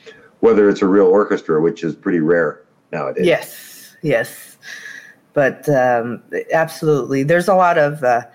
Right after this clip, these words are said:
Speaker 2: that's why we have so many subgenres now, I think. Uh, you know,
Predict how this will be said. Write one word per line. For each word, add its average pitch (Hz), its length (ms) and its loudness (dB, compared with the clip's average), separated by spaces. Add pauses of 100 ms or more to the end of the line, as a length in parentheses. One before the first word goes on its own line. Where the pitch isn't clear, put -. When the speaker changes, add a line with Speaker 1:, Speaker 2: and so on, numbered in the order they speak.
(300)
Speaker 2:
that's 208 260 0
why 233 120 2
we 220 180 0
have 190 180 -2
so 190 160 -2
many 170 240 -2
subgenres 135 880 -2
now, 117 260 -2
I 120 60 -2
think. - 640 -14
Uh, 78 340 -6 (100)
you 156 120 -4
know, 147 280 -2